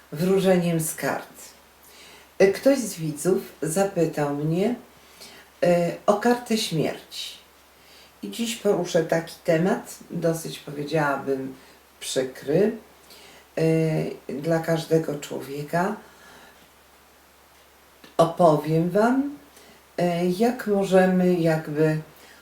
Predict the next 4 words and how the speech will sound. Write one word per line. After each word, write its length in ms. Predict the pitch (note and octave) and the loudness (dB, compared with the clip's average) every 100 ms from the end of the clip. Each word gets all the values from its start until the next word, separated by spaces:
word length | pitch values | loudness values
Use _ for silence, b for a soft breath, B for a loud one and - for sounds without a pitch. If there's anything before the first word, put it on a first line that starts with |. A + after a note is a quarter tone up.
| B - | B 2
odczytać 1040 | F#3 - - - C4+ - D3 - - - | 2 -2 -6 2 2 4 2 2 -2 -4
takie 340 | - E3 - D#3 | 0 0 0 -2
zdarzenie, 1000 | - E3+ D#3+ D3+ D3+ C#3 C#3+ D#3+ A3+ B3 - B B B B B B - | 2 4 4 2 0 0 -2 0 0 -2 -8 B B B B B B -6
em, 1200 | - E3 E3 E3 D#3 D#3+ D#3+ D#3+ D#3+ D#3 D#3 D3+ | 0 4 4 2 0 0 0 0 0 -2 -2 -4